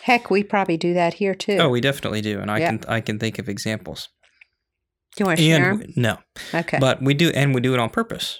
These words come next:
Speaker 2: right?
Speaker 1: Right.
Speaker 2: Uh, showing up, I think, would be one
Speaker 1: Yeah.
Speaker 2: example of something
Speaker 1: Yeah.
Speaker 2: that we do. I think that's a, not only is that not a harmless one, it's a, it's a rather good thing, but, you know, all the same. So I,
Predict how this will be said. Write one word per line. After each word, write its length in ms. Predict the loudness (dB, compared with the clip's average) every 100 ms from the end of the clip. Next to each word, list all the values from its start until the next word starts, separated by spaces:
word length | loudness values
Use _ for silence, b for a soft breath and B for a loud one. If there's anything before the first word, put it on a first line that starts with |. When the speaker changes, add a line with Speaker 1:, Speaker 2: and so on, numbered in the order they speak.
| -4
Speaker 2:
right? 140 | 0
Speaker 1:
Right. 240 | 2 0 -4 _ _ _
Speaker 2:
Uh, 280 | -6 -4 -4
showing 400 | -2 0 2 0
up, 260 | -4 -8 _ _
I 80 | -4
think, 240 | -2 -2 -2
would 140 | -2
be 100 | -2
one 360 | -2 -4 -6 -8
Speaker 1:
Yeah. 80 | -6
Speaker 2:
example 480 | -2 -2 -2 -4 -2
of 140 | -2
something 240 | -4 -4
Speaker 1:
Yeah. 60 | -4
Speaker 2:
that 120 | -4
we 100 | -4
do. 160 | -4 -2
I 80 | 0
think 200 | 0 0
that's 220 | -4 -4
a, 120 | -6 -10 -16 B B B B B B B
not 120 | 2 2
only 200 | 2 2
is 40 |
that 120 | 0
not 160 | 0 -2
a 60 | 0
harmless 460 | 0 0 -2 -4
one, 100 | -6
it's 160 | -6 -6
a, 60 | -8 -8
it's 340 | -8 -6 -8 -6
a 80 | -2
rather 240 | 0 -2
good 240 | -2 -2 0
thing, 340 | 0 0 -2
but, 240 | -4 -4 -6 _ _ _ _
you 140 | -6
know, 240 | -6 -8 -18 _ _ -4
all 140 | -2
the 80 | 0
same. 300 | -4 -8 -10 -16 -18 B B B B B B B B
So 640 | -6 0 2 4 4 2 -2
I, 340 | -2 -2 -2